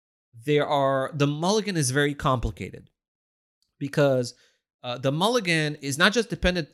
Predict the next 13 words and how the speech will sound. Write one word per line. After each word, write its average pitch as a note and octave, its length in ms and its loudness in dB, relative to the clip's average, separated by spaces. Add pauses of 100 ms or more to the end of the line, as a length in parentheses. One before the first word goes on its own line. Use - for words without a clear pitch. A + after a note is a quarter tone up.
(120)
like, C#3+ 120 -10
you C#3+ 120 -4
don't G#3+ 260 0
just, - 340 0 (520)
you D3 100 -6
know, B2+ 200 0 (140)
"What G3 320 4
card G#3+ 300 0
should E3 200 -2
I C#3+ 120 0
keep E3 380 -4
in B2 340 0
Outcast?" A#2 640 -4